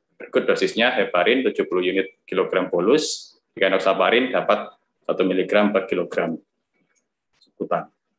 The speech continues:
Lalu, Pak, di manakah, eh, posisi pet yang paling baik?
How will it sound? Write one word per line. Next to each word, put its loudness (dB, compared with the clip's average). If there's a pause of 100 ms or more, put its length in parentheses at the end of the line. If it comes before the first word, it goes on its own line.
(1500)
Lalu, 4
Pak, 0 (220)
di 4
manakah, 4 (460)
eh, 6 (460)
posisi 2
pet 0
yang 2
paling 2
baik? 4